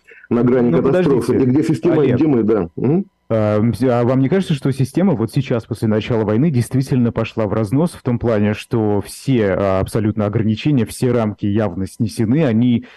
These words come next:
Speaker 2: а, просто поверили, что могут запретить все и вся, тут и какое-то некое движение Л Г Б Т, которого не существует, да,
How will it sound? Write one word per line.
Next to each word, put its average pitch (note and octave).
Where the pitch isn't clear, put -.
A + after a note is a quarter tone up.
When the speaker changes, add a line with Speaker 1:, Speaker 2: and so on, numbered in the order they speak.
Speaker 2:
а, G#2+
просто -
поверили, D3
что B2+
могут B2+
запретить A#2+
все -
и G#2
вся, E3+
тут -
и A#2
какое-то A2+
некое A#2
движение A#2
Л G2
Г A2
Б G#2+
Т, F#3
которого C#3
не A#2+
существует, A2
да, B2